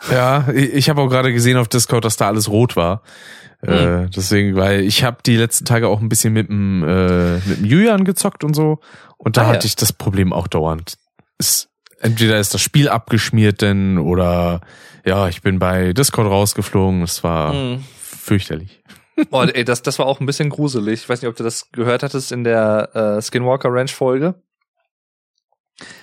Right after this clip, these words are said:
Speaker 2: Ähm, da war es halt auch so, dass ich, ich wollte wo, halt über Vuko, ähm, über Vuko, mit Vuko über eine bestimmte Stelle sprechen.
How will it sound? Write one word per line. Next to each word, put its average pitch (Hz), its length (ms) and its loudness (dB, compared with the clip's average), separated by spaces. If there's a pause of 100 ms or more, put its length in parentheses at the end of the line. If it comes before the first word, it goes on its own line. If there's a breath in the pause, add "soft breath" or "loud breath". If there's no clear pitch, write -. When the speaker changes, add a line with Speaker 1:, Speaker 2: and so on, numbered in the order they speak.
(220 loud breath)
Speaker 2:
Ähm, 107 560 -2 (560)
da 117 140 0
war 113 140 2
es 131 120 -10
halt 113 140 -2
auch 139 160 -2
so, 120 380 -2 (420 soft breath)
dass 117 160 0
ich, 127 140 -6
ich 131 100 -6
wollte 135 320 -2
wo, 120 240 -10
halt 113 340 -4
über 110 240 -2
Vuko, 127 560 -4
ähm, 110 440 -10 (220)
über 90 220 -6
Vuko, 85 140 -16
mit 117 200 -6
Vuko 160 240 0
über 131 220 0
eine 127 220 -4
bestimmte 123 320 -8
Stelle 127 420 0
sprechen. 196 400 -4